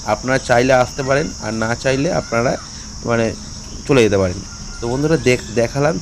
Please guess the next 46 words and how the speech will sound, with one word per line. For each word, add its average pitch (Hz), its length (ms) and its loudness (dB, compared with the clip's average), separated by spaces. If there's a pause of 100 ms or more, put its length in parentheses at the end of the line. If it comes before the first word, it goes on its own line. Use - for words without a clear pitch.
ছোট্ট 143 260 -2
একটা 143 260 -6
চিড়িয়াখানা, 131 540 2
আর 113 80 4
কিছু 127 280 -2
নেই। 120 200 0 (420)
তো 107 60 -4
এবার 120 260 4
যাচ্ছি - 300 2
এক্সিট 120 300 0
গেটের 117 240 2
দিকে। 120 200 -2 (680)
তো 123 500 4
যদি 143 200 4
ভিডিওটা 170 360 4
ভালো 156 260 4
লাগে, 170 200 4
ভিডিওটিকে 151 480 2
অবশ্যই 143 360 2
লাইক 120 360 2
করবেন, 143 280 0
কারণ 127 180 0 (120)
চিড়িয়াখানায় 139 420 0
সেমন 123 320 0
কিছু 127 200 -2
দেখা 117 220 0
নেই। 117 120 0
আমি 113 140 0
ভেবেছিলাম, 127 480 2
বন্ধুরা, 127 300 0 (500)
মানে, 120 120 0 (120)
কিছু 143 200 -4
না 147 120 4
হলেও 147 240 4 (120)
বাঘ 113 200 8 (120)
থাকবে, 120 260 0
সিংহ 113 340 -4
থাকবে, 107 400 -2 (440)
আরও 113 260 6 (100)
কিছু 110 220 -4
যেমন 107 340 2 (380)
জন্তু 104 220 -2
জানোয়ার 110 300 2
থাকে, 107 240 -4
সেরকম 104 280 -4
কিছু 110 140 -2